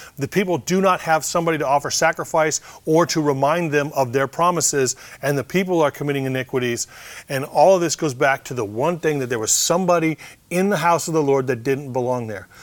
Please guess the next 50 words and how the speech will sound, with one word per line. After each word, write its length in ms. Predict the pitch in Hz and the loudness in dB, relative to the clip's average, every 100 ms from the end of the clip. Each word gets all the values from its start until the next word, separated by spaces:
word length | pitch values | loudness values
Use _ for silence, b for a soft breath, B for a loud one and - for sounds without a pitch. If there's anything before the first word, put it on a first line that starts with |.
| B B - | B B 2
If 280 | 180 202 170 | 4 4 0
we 180 | 175 | 0
allow 400 | 165 143 139 170 | 2 2 2 2
that 320 | 175 160 151 - b _ | 2 2 2 -2 b _
in 180 | 165 170 | -2 2
our 240 | 160 160 | 4 4
own 180 | 160 165 | 4 2
lives, 600 | 147 120 117 107 107 - - _ _ _ _ _ | 2 2 2 -2 -6 -10 -12 _ _ _ _ _
all 500 | 131 123 147 151 156 | 2 6 8 8 6
this, 300 | 135 139 - | 2 0 0
this, 360 | - 143 - - | 0 0 2 2
uh, 300 | 131 113 107 - _ _ _ - | 2 0 -2 -12 _ _ _ -6
this 220 | 139 131 | -2 -2
cascade 600 | - 151 165 - 190 190 | 2 4 4 2 2 2
effect 540 | 156 127 87 - - - _ _ b b b b b _ _ _ - | 0 -4 -6 -8 -14 -14 _ _ b b b b b _ _ _ -4
that 160 | 135 - | -2 2
Pastor 280 | 143 - 143 | 0 0 -2
Nick 200 | 151 143 | -2 0
and 80 | |
I 80 | 127 | 0
were 120 | 123 | 0
talking 320 | 117 139 135 131 | 2 0 0 -2
about, 240 | 110 98 B B B B | -2 -4 B B B B
happens, 380 | - 147 143 123 | 0 0 0 -4
and 100 | 113 | -2
all 180 | 107 139 | 4 4
of 60 | 156 | 4
a 60 | |
sudden, 440 | 143 170 151 120 98 B B - | 2 2 2 0 -8 B B -12
all 300 | - 127 160 | 0 4 4
of 40 | 156 | 4
this 260 | 151 - | 2 -2
keeps 520 | - - - 156 151 - | -4 -8 -2 -2 -2 -4
happening, 560 | - 147 139 131 104 | 0 0 0 -4 -8
and 180 | 107 110 | -8 -2
one 240 | 123 160 | 0 0
flows 360 | 151 - 151 143 | -2 0 0 0
to 80 | 147 | -2
the 80 | 135 | -2
next, 280 | 143 151 | -2 -6
and 80 | 139 | -8
flows 220 | 147 143 - | -2 -2 -2
to 40 | |
the 60 | 139 | -2
next, 260 | 131 139 | -2 -4
and 80 | 131 | -6
flows 220 | 113 143 | -2 -2
to 60 | - | -2
the 60 | 135 | -4
next. 300 | 139 135 | -2 -4